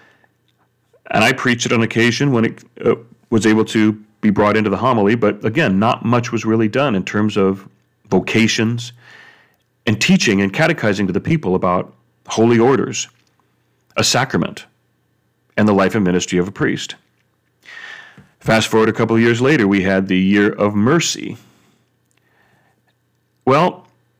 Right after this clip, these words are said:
it's all well and good, but did we in our parishes, starting with our priests, take advantage of the year of mercy to be a renewal or a revival of the sacrament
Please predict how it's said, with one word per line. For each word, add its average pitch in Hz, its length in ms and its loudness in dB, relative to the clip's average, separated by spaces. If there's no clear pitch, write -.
it's - 120 -8
all 165 200 4
well 156 160 4
and 123 160 0
good, 131 300 2
but 104 260 2
did 165 180 2
we 160 320 2
in 147 80 2
our 139 100 0
parishes, 98 800 0
starting 131 360 2
with 120 120 2
our 113 100 2
priests, - 600 -4
take 151 180 2
advantage 143 400 2
of 131 80 0
the 127 80 0
year 117 100 4
of 110 80 0
mercy 101 640 0
to - 80 -8
be 113 140 2
a 104 60 4
renewal 110 840 2
or 113 340 2
a 98 100 2
revival 95 840 0
of 107 100 -2
the 110 80 0
sacrament 110 520 0